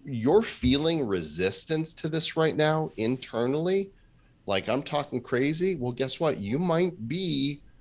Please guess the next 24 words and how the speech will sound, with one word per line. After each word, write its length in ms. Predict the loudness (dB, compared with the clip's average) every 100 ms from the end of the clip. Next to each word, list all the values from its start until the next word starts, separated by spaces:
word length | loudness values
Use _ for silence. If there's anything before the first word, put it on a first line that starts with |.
| -20 -8
trapped 400 | 4 6 6 4
in 240 | 6 8
their 280 | 8 6 6
illusion. 720 | 4 0 2 0 0 -4 -6 -16 -20 -20 -20 -4
And 320 | 2 4 4
I 140 | 2 2
would 160 | 2
encourage 520 | 0 -2 0 2 2 -2
you 120 | -4
to 100 | -4
just 240 | -2 0
stop 320 | 2 2 2 0
and 140 | -2
think, 400 | 0 0 0 0
you 60 | 4
know, 280 | 4 4 2
is 340 | 2 2 2
there 240 | 0 0 0
a 100 | -4
grain 380 | -2 0 0 -2
of 140 | -4
truth 460 | -10 -4 -2 -2 -4
to 120 | -6
this? 440 | -4 -2 0 -2